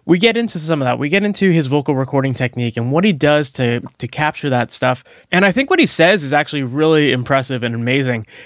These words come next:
And to be honest with you, the night after I recorded this podcast, I had a recording session where I was doing some vocals,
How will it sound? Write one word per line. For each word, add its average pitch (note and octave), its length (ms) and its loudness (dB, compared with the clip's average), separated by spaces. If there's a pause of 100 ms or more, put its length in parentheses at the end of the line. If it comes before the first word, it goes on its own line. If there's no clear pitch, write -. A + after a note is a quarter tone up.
(100)
And D#3 140 0
to C3+ 60 -2
be D#3 100 6
honest G#3 260 2
with E3+ 160 0
you, D3 240 2
the C#3 140 0
night E3+ 240 0
after D#3+ 320 -2
I C#3 40 2
recorded C3 400 -2
this A#2 120 -6
podcast, C#3 500 0
I B2 120 -2
had B2 180 0
a A#2+ 40 -2
recording A#2 360 -4
session A#2 320 -4
where A2 100 0
I A2+ 60 0
was A2 100 -4
doing A#2 140 -4
some A2 160 -6
vocals, C#3 400 -2